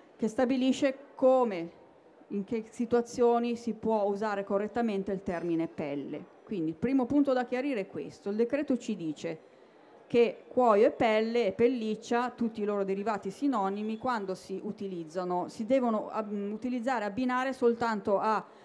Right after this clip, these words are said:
delle spoglie di animale che hanno conservato la loro struttura fibrosa originaria, più o meno intatta, sono stati conciati,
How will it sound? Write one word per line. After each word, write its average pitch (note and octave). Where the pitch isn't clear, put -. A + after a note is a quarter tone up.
delle G#3+
spoglie G#3+
di G3+
animale B3+
che A3+
hanno G3
conservato G#3
la F#3
loro F#3+
struttura F3+
fibrosa E3+
originaria, A3+
più F#3+
o -
meno E3+
intatta, A3+
sono G3
stati E3
conciati, G#3+